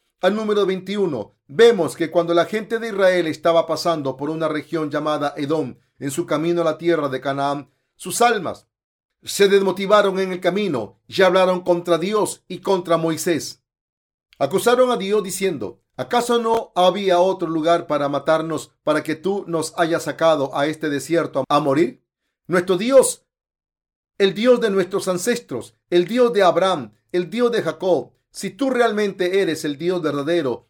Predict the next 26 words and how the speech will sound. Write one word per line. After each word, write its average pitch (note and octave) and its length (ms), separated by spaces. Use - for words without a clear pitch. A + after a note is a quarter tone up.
de D3+ 200
Abraham, C#3+ 480
de D3+ 140
Isaac E3 360
y D3+ 60
de C#3+ 80
Jacob, E3+ 480
entonces, E3+ 640
¿por F#3+ 160
qué C#4+ 120
nos C4+ 200
trajiste G3+ 480
a D#3 120
este D#3+ 200
desierto D3 680
y F3 60
nos F3 220
colocaste D#3+ 640
en D3+ 120
este F3 240
lugar D#3+ 420
desolado, D#3+ 840
sin F#3 320
comida E3 680
ni D#3+ 220
agua, D#3 460